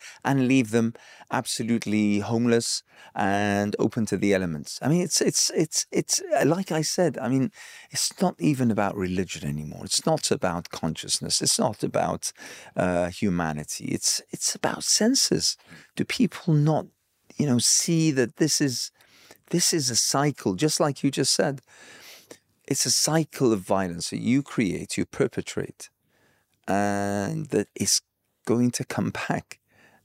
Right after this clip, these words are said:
and harm you in ways that you can't even imagine today. But s-, I, I, I mean, it's, it just shows of the, of the, the extreme short-sightedness, not only of our politics, but it seems of essentially our leaders, uh,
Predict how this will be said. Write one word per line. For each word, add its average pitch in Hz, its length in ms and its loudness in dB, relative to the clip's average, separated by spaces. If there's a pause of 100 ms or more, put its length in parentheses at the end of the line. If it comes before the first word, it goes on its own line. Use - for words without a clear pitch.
and 95 260 -2
harm 107 340 -2
you 107 260 -2
in 104 260 2
ways 113 360 0
that 101 300 0
you 107 200 0
can't 113 380 -2
even 98 260 0
imagine 101 440 -2
today. - 400 -8 (560)
But - 140 0
s-, - 180 -2
I, - 400 0
I, - 60 2
I - 20 2
mean, 143 180 2
it's, 131 220 -2 (680)
it 139 220 0
just 151 300 2
shows 127 420 4
of 95 160 -4
the, 98 420 2 (220)
of 98 340 -2
the, 98 360 0
the 95 240 0
extreme - 360 -2
short-sightedness, 101 960 -2
not 101 240 -2
only 95 280 0
of 85 260 -4
our 87 160 -2
politics, 101 500 -4
but 90 160 -2
it 87 80 -4
seems 98 360 -2
of 85 280 -4 (200)
essentially 90 880 -2
our 87 240 -2
leaders, 95 640 0
uh, - 320 -2